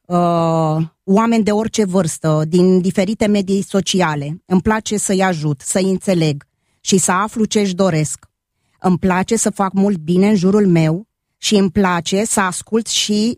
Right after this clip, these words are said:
ce își doresc copiii. Îmi doresc, uh, uh, îmi doresc, uh, uh, spitale, îmi doresc, uh,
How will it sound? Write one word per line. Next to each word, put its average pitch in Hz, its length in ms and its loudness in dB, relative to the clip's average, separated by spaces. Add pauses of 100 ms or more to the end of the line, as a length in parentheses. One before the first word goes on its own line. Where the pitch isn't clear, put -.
(120)
ce 226 120 -2
își 208 240 0
doresc 196 360 -2
copiii. 160 640 0 (3750)
Îmi 226 200 4
doresc, 233 640 -2
uh, 247 560 2 (2250)
uh, 202 1040 0 (560)
îmi 247 180 0
doresc, 247 540 -2
uh, 233 360 2 (460)
uh, 220 280 0
spitale, 165 880 -6 (220)
îmi 208 260 2
doresc, 220 580 -2
uh, 214 600 2